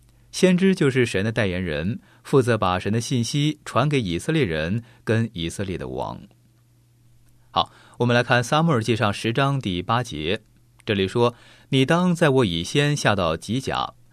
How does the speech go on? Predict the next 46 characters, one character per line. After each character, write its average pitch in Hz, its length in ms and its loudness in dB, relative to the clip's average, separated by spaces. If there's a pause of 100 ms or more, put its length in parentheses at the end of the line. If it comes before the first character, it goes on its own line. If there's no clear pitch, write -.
我 156 160 4
也 147 100 2
必 147 180 2
下 147 220 0
到 135 80 0
那 135 220 0
里 80 260 -4
献 98 260 -2
燔 92 320 -2
祭 123 220 -2
和 87 180 -4
平 80 280 -8
安 123 120 -4
祭。 - 260 -8 (480)
你 120 120 2
要 117 220 4
等 92 180 0
候 101 160 -2
七 - 240 -4
日， 139 300 -2 (260)
等 160 160 4
我 135 160 2
到 180 140 4
了 135 100 2
那 139 180 2
里， 82 280 -2
指 104 180 -4
示 123 160 -2
你 82 220 0
当 123 320 -2
行 78 340 -8
的 90 80 -6
事。” - 260 -10 (1120)
好， - 200 -2 (420)
这 131 140 4
是 127 260 4
撒 160 220 0
母 170 140 2
耳 107 140 4
和 110 200 -2
扫 82 260 -2
罗 85 300 -2
约 165 260 2
定 165 240 0
了 62 160 -6
的， - 160 -8